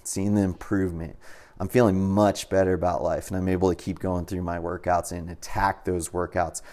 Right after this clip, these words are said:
with excitement 'cause I'm seeing growth, right? And, uh, it's funny, oftentimes we're, we s-, we are actually growing, we just don't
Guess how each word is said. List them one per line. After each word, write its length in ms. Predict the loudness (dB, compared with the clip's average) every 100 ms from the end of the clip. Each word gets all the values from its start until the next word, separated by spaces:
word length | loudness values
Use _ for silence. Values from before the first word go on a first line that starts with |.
| -10
with 180 | -6 -6
excitement 720 | -4 0 2 2 0 -6 -12 -10
'cause 140 | -4
I'm 140 | -2 -2
seeing 280 | -4 -4 -6
growth, 600 | -4 -2 -2 -4 -12 -4
right? 320 | 0 0 -2 -8 -20 -20 -20 -10
And, 120 | 0 2
uh, 120 | 4
it's 160 | 2 4
funny, 260 | 2 4
oftentimes 920 | 4 2 0 2 4 6 6 4 2 2 2 -2 -10 -6
we're, 180 | 2 2 2
we 240 | 2 2
s-, 300 | 0 -2 -6 -6
we 220 | -2 4
are 120 | 4
actually 400 | 4 0 0 0
growing, 640 | -2 0 0 2 0 0 0
we 80 |
just 180 | 0 0
don't 240 | 0 -2